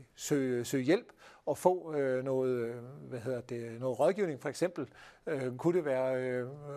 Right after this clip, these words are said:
hos, øh, nogen, der kan hjælpe med at, at kigge på, øh, en, øh, altså en energikonsulent, og hvad man får mest muligt ud af? Er det nu et godt tidspunkt at, at skifte taget? Vil det gøre noget ved ens, øh, energiforbrug?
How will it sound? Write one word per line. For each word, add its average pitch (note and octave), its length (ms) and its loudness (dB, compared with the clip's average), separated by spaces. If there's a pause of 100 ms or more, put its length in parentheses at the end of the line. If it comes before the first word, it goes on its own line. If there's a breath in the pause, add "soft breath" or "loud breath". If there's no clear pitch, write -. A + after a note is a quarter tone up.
(120)
hos, C3+ 280 -2
øh, C#3 140 -2
nogen, D#3 180 2
der D#3+ 60 0
kan C#3+ 100 -2
hjælpe E3 200 2
med E3 80 2
at, C3+ 420 0
at C3 80 -4
kigge - 180 -2
på, D#3 260 2 (300 loud breath)
øh, B2+ 380 -2
en, C3 160 -6
øh, C3 160 -4
altså B2+ 180 -2
en C3 80 -2
energikonsulent, D3+ 760 -2
og E3 120 -8
hvad C#3+ 120 0
man C#3 120 -4
får C#3+ 120 0
mest E3+ 260 -2
muligt E3 220 4
ud F3 80 6
af? D3+ 300 4
Er - 20 6
det D3 320 2
nu F#3+ 260 2
et D3+ 120 0
godt E3+ 160 6
tidspunkt F3+ 440 -2
at, C3 220 2
at B2+ 80 4
skifte - 320 2
taget? E3+ 220 4 (300 loud breath)
Vil D3 100 4
det F3 180 4
gøre D#3+ 200 6
noget E3 220 4
ved D3+ 80 4
ens, D3 440 2
øh, B2+ 340 0 (300)
energiforbrug? C#3+ 1080 -2